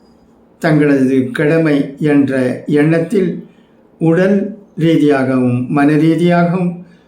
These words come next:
உணர்வு ரீதியாகவும் நடக்கும் துன்புறுத்தல்களை அமைதியாக சகித்து கொண்ட இந்திய பெண்களின்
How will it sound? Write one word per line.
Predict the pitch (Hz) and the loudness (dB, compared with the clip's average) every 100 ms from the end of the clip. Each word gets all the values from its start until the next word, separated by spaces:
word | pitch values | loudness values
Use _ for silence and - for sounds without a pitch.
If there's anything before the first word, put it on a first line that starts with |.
| _ | _
உணர்வு | 156 175 190 208 202 | 0 2 2 2 2
ரீதியாகவும் | 180 156 151 143 135 127 123 123 127 - _ _ - _ _ _ _ _ - | 2 2 2 2 0 0 0 0 -2 -10 _ _ -20 _ _ _ _ _ -2
நடக்கும் | 143 143 151 170 131 123 - - _ | 0 0 -2 -2 -2 -2 -6 -18 _
துன்புறுத்தல்களை | 170 165 135 143 151 156 139 123 131 131 127 123 - _ _ - | -2 0 2 0 0 -2 -2 0 0 0 0 -4 -16 _ _ -4
அமைதியாக | 151 143 135 131 135 131 123 123 123 | 0 2 2 2 0 0 0 -2 -2
சகித்து | - 156 143 - 147 | -2 -2 -2 -2 -4
கொண்ட | - 156 151 - - - _ _ _ _ _ _ _ _ 180 | -2 0 0 -2 -6 -18 _ _ _ _ _ _ _ _ -2
இந்திய | 180 180 160 131 | 0 2 2 0
பெண்களின் | - 139 127 127 123 123 113 - - | -2 -2 -2 0 0 2 0 -4 -8